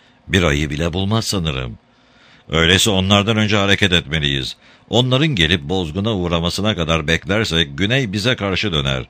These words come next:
Zaten şimdiden kıpırdanmaya başladı." Kleon soğuk bir ifadeyle konuştu. "Savaş emri vermen durumunda efendilerin hiçbir ordusu karşımıza tutunamaz."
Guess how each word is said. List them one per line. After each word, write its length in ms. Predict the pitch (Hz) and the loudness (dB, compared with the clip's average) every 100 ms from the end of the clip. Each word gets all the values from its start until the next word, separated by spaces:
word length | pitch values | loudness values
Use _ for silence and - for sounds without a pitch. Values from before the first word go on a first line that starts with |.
| - _ | -14 _
Zaten 420 | 65 80 78 87 | 0 0 2 2
şimdiden 440 | 85 120 107 107 110 | 2 0 -2 -2 -2
kıpırdanmaya 680 | 107 107 98 101 92 101 | -4 -4 -2 0 0 0
başladı." 600 | 92 87 85 80 69 64 - _ _ _ _ _ - - - | 0 -2 -2 -2 -2 -4 -8 _ _ _ _ _ -20 -18 -6
Kleon 360 | 87 78 85 | -4 -2 -4
soğuk 380 | 85 92 127 - | -4 -2 -4 -4
bir 80 | 139 | -6
ifadeyle 520 | 123 120 117 139 110 | -4 -4 -2 -2 -4
konuştu. 640 | - 73 69 - 64 60 57 - - - - | -4 -6 -6 -6 -8 -10 -12 -20 -20 -20 -12
"Savaş 400 | - 76 95 - | -8 -4 0 2
emri 320 | 76 71 82 | 0 -2 -2
vermen 440 | 73 76 69 98 85 | 0 0 0 -2 -2
durumunda 440 | 73 71 76 82 | -4 -4 -2 0
efendilerin 540 | 80 110 110 107 113 | 0 0 0 0 -2
hiçbir 320 | 104 170 - 131 | 0 -2 -2 -2
ordusu 420 | 123 113 110 123 | -2 -2 -4 -2
karşımıza 540 | 113 110 110 107 120 | -2 -2 -2 -2 -2
tutunamaz." 720 | - 101 98 87 69 67 60 | -4 -6 -2 -2 -2 -4 -6